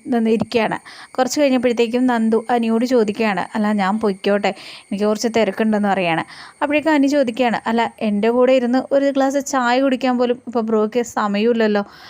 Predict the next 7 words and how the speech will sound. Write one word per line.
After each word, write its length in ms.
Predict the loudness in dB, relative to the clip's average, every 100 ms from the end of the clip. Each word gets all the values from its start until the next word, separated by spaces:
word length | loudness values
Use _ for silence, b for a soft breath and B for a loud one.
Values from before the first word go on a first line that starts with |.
| B -2
അതെന്താന്ന്?" 520 | 0 0 0 2 0
ചോദിക്കുകയാണ്. 460 | 0 -2 -4 -4 -8 B B B
അപ്പോഴത്തേക്കും 500 | -4 -2 0 0 0
നന്ദു 300 | 0 0 0
പറയുകയാണ്, 520 | 0 2 2 0 -2 -4 B B B
"അത് 260 | -6 0 2 2 2 0 -2
എനിക്കറിയാലോ 720 | -2 -2 0 2 2 2 0